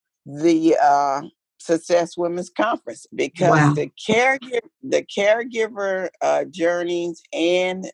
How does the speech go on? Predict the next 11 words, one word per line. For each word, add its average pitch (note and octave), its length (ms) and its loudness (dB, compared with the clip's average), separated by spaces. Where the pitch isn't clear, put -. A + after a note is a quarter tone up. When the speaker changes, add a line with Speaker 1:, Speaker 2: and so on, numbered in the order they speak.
Speaker 1:
uh, C#3+ 460 -2
the, C3+ 260 -10
uh, C3+ 180 -2
Ripe D3+ 380 2
Conference C3+ 600 -8
Speaker 2:
Yes. G3 460 0
Speaker 1:
caters G3 440 -4
caregivers. E3 1000 -6
And D#3 280 -2
the D3 60 -8
goal F3 500 2